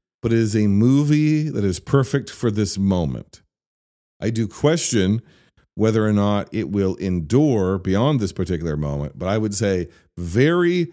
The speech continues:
specifically in the moment we are currently living in, where Twitter may be dead, this is the movie. This is the movie for the moment.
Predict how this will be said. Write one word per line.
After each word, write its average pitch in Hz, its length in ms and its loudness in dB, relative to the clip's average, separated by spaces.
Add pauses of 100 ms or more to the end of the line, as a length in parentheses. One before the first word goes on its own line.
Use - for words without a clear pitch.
specifically 101 1120 0 (320)
in 104 140 -4
the 92 100 -2
moment 143 580 2
we 131 140 2
are 98 120 0
currently 143 500 2
living 123 440 2
in, 80 400 0 (560)
where 95 480 -2 (560)
Twitter 170 460 2
may 139 420 4
be 123 380 2
dead, 87 720 -2 (840)
this 104 500 0
is 123 320 2
the 110 80 2
movie. 85 440 0 (340)
This 156 320 2
is 139 520 0 (440)
the 135 260 2
movie 113 640 2 (240)
for 87 240 0
the 95 300 0
moment. 82 560 -4